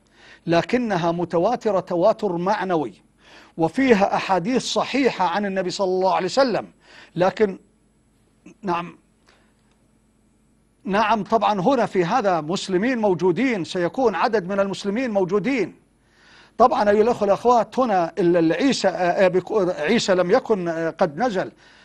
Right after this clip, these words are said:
هذه بتكون من علامات الساعة الكبرى. فيبعث بجيش يغزو الكعبة، وتكون إرادة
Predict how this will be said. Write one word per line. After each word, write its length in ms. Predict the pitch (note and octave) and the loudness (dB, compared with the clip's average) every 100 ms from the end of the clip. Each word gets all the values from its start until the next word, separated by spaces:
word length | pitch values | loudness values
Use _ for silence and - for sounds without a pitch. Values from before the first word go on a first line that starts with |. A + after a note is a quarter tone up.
| - | -4
هذه 220 | B3+ A3 | 0 0
بتكون 340 | F3 - B3 | -2 -4 -4
من 80 | G3 | -4
علامات 440 | F3+ F3+ F#3 A3 - | -2 -2 0 -2 -4
الساعة 300 | - G3+ F3 | -4 -2 -2
الكبرى. 460 | E3+ A#3+ E3 G2+ - _ _ _ _ _ _ | -2 -2 -2 -6 -12 _ _ _ _ _ _
فيبعث 460 | F#3+ B3 G#3 F#3 | 2 2 2 0
بجيش 540 | F#3 E3+ G#3 A3+ - A3 | 0 -2 2 0 2 0
يغزو 300 | F3 D#3+ F#3 | 0 0 -4
الكعبة، 520 | E3 - G3 G3 A3+ - _ _ _ _ _ _ _ _ _ | -2 -4 -2 -4 -6 -8 _ _ _ _ _ _ _ _ _
وتكون 1400 | E3+ F#3 F#3 F3+ F3+ - _ _ _ G3 F3 A3+ G#3 F#3 | -2 2 4 2 -2 -6 _ _ _ -6 -4 0 0 0
إرادة 340 | E3+ G3+ F3+ | -2 -2 -2